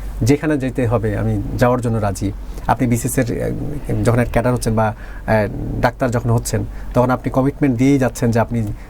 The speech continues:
যেখানে থাকবেন, যেখানে পাঠাবে, সেখানে গিয়ে আপনি ট্রিটমেন্টটা দিবেন। কিন্তু যখন এই যে প্রসেসগুলো যখন শুরু হয়, একজন ডাক্তারকে যখন তার পদায়ন করা হয়, যখন তাকে রাঙামাটি কিংবা কোনো নির্গম, আহ, কি বলে, দুর্গম কোনো এরিয়ায় পাঠানো হয়, কোনো উপজেলায় পাঠানো হচ্ছে,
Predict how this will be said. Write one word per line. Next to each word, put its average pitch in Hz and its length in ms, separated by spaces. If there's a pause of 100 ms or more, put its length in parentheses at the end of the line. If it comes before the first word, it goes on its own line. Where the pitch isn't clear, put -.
যেখানে 139 300
থাকবেন, 131 260
যেখানে 123 280
পাঠাবে, 127 420 (280)
সেখানে 135 280
গিয়ে 117 80
আপনি 107 120
ট্রিটমেন্টটা 107 360
দিবেন। 101 240 (720)
কিন্তু 175 160
যখন 175 260
এই 165 240
যে 175 80
প্রসেসগুলো 202 500
যখন 175 180
শুরু 131 240
হয়, 104 200
একজন 120 220
ডাক্তারকে 156 420
যখন 156 320 (340)
তার 127 100 (100)
পদায়ন 185 380
করা 135 220
হয়, 104 240 (420)
যখন 139 360 (200)
তাকে 131 200
রাঙামাটি 135 460
কিংবা 127 320
কোনো 123 200
নির্গম, 135 360 (400)
আহ, 110 120
কি 127 120
বলে, 117 180
দুর্গম 131 280
কোনো 131 200
এরিয়ায় 135 300
পাঠানো 127 280
হয়, 117 160
কোনো 123 140
উপজেলায় 127 320
পাঠানো 120 240
হচ্ছে, 113 280